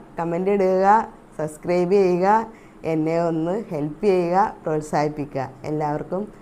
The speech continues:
ഒത്തിരി സ്നേഹത്തോടുകൂടി ബൈ. അപ്പോഴേ ഇന്ന് ഞാൻ സൺഡേ സ്പെഷ്യലായിട്ട് ഉണ്ടാക്കിയേക്കണത് എന്താണെന്ന് അറിയാമോ? തന്തൂരി ചിക്കൻ. തന്തൂരി ചിക്കനാണ്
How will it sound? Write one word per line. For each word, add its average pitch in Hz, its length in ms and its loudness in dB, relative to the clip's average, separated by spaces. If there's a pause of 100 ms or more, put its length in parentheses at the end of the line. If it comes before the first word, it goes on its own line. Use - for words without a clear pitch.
(160)
ഒത്തിരി 165 320 -6
സ്നേഹത്തോടുകൂടി 175 580 -4 (160)
ബൈ. 220 300 -6 (680)
അപ്പോഴേ 269 280 8 (840)
ഇന്ന് 214 240 2
ഞാൻ 226 140 4 (100)
സൺഡേ 220 280 2 (100)
സ്പെഷ്യലായിട്ട് 226 520 0
ഉണ്ടാക്കിയേക്കണത് 214 480 2
എന്താണെന്ന് 214 300 0
അറിയാമോ? 208 340 0 (880)
തന്തൂരി 233 540 2 (100)
ചിക്കൻ. 160 280 -4 (1040)
തന്തൂരി 196 440 0
ചിക്കനാണ് 196 380 -2